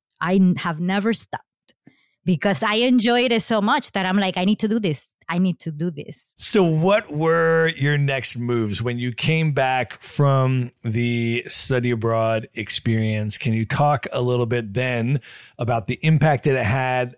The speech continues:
Speaker 2: and then how that shaped the trajectory and where you went next?
Speaker 1: So that was in two thousand six. And after that, I went to grad school. I had a friend from college. She's also a sorority sister, and she was living in Miami.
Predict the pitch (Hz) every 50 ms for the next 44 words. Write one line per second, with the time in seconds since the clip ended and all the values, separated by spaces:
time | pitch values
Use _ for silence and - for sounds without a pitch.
0 | _ - 123 127 123 123 123 127 123 123 123 120 - - - - - 139 135 135
1 | 139 135 127 - - - - - 147 135 135 113 - _ - - - _ _ -
2 | 113 127 123 - - 127 110 131 123 - - 123 123 120 117 113 113 117 117 117
3 | 113 117 113 107 117 113 98 - - - - _ _ _ _ _ - - - -
4 | 247 214 240 240 294 359 - 370 349 - 330 269 - 277 269 - - 247 220 196
5 | - - - - 226 185 185 220 - - - - - - - - - - - _
6 | _ _ 208 208 214 220 226 - - 262 254 240 240 233 233 233 233 208 220 220
7 | 214 - 220 180 156 185 208 208 214 - - - - - 190 180 175 175 170 170
8 | 170 175 175 - - - _ _ 196 190 185 165 - 240 247 - - - - 233
9 | 226 190 190 190 - - 196 185 175 - - 196 190 180 180 170 - - - 180
10 | - - 196 202 202 - 214 202 180 - 196 185 190 190 175 170 - - 175 165
11 | - - - 185 180 185 190 - - - - - - _ _ _ 190 190 190 190
12 | 185 185 185 180 185 185 - - - - 240 240 214 226 233 - 208 220 220 214
13 | 208 208 202 196 185 185 180 170 165 170 190 233 294 277